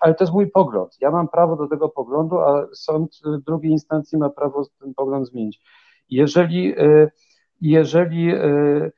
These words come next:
oddali to zażalenie, no to znajdzie się znowu pod, y, presją z drugiej strony, że widocznie się ugiął, y, pod, no, no, okropna sytuacja.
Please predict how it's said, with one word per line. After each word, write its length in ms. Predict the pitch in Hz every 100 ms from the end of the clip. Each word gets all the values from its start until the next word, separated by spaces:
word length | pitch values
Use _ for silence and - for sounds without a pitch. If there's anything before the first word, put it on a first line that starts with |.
| _
oddali 540 | - 135 127 165 208 202
to 140 | 143
zażalenie, 760 | 117 113 110 101 95 87 95 127 _ _
no 80 | 123
to 120 | -
znajdzie 420 | 131 147 170 160 170
się 120 | 156
znowu 400 | 131 147 143 160
pod, 260 | 156 139 - -
y, 260 | 139 135 131 131
presją 460 | 131 135 - 135 120
z 100 | -
drugiej 320 | 143 123 127
strony, 500 | - 120 123 127 131
że 400 | 123 120 123 127 - _ _ _
widocznie 560 | 120 143 143 - 127
się 160 | - 135
ugiął, 680 | 139 120 120 117 113 113 -
y, 240 | 78 76 -
pod, 320 | 123 117 _ 147 147
no, 300 | - 151 180
no, 120 | 208
okropna 500 | 233 226 269 254 233
sytuacja. 680 | - 185 165 123 95 - -